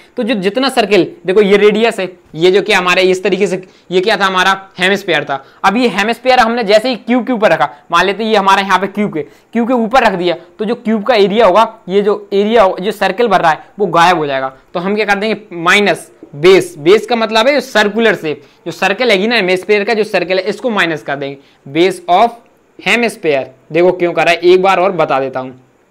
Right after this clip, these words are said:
देखो ये हमारा ऊपर क्या है, क्यूब है, क्यूब, मान लो ये क्यूब ले लिया हमने, ये क्यूब है, क्यूब का ये मान लो ऊपर की साइड है। अब इसके ऊपर हमने जैसे ही हेमिस्फीयर रख दिया, ऐसे ही हमने हेमिस्फीयर रखा, तो ये जो सर्कुलर पार्ट है, ये जो इसका क्या हो जाएगा, गायब हो जाएगा, सर्कल का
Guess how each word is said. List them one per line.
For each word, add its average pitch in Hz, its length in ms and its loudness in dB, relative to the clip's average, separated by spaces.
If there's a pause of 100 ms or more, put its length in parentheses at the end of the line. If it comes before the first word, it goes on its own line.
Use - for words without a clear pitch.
(800)
देखो 180 300 0 (200)
ये 170 220 -6
हमारा 202 280 0
ऊपर 220 260 0
क्या 226 160 2
है, 226 80 4
क्यूब 170 320 -6
है, 131 80 -2 (540)
क्यूब, 220 340 -2
मान 196 160 2
लो 226 80 4
ये 226 100 6
क्यूब 226 260 0
ले 180 100 2
लिया 156 180 0
हमने, 143 220 -8 (180)
ये 185 180 2
क्यूब 202 320 0
है, 147 80 0 (160)
क्यूब 220 200 0
का 247 80 2
ये 226 160 0
मान 220 180 2
लो 226 100 2
ऊपर 208 220 0
की 208 80 -2
साइड 151 240 -2
है। 147 160 -6
अब 190 100 0
इसके 214 180 -4
ऊपर 247 160 2
हमने 226 220 0
जैसे 214 220 0
ही 240 100 -4 (320)
हेमिस्फीयर 226 460 0
रख 160 100 0
दिया, 143 260 -6 (300)
ऐसे 180 200 -2
ही 240 60 2
हमने 226 260 -2
हेमिस्फीयर 202 540 0
रखा, 156 160 2 (280)
तो 269 60 -6
ये 254 160 0
जो 262 120 -2
सर्कुलर 247 460 -2
पार्ट 190 240 2
है, 147 180 -4 (240)
ये 208 100 -4
जो 240 100 0
इसका 240 180 -2
क्या 254 160 0
हो 226 80 2
जाएगा, 226 200 0
गायब 180 300 4
हो 151 80 -2
जाएगा, 143 220 -2
सर्कल 160 340 -2
का 143 180 -2